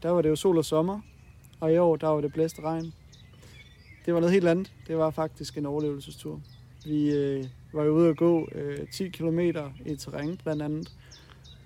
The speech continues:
Og, øh, det tog os sådan cirka ti, elleve timer. <laughs> Øh, hvor hvis vejret havde været godt, så havde vi måske klaret det på den halve tid.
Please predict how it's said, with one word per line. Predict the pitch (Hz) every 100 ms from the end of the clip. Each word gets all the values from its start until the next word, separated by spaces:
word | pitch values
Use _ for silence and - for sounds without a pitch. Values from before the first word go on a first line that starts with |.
| -
Og, | 156 143 143
øh, | 135
det | 160 156 -
tog | 175 -
os | 151 139
sådan | - - 151 135
cirka | - 139 139 131 131 -
ti, | -
elleve | - 147 139 139 139
timer. | 143 156 208 226 - - - 131 -
<laughs> | 202 - 160 - - - - - -
Øh, | 156 147 143 139
hvor | 151 156
hvis | 143 147 -
vejret | 165 147
havde | 143 139
været | 139 -
godt, | 156
så | - 160
havde | 151
vi | 143
måske | 135 147
klaret | 139 143 147
det |
på | 143
den | 143
halve | 135 139 143
tid. | 147 151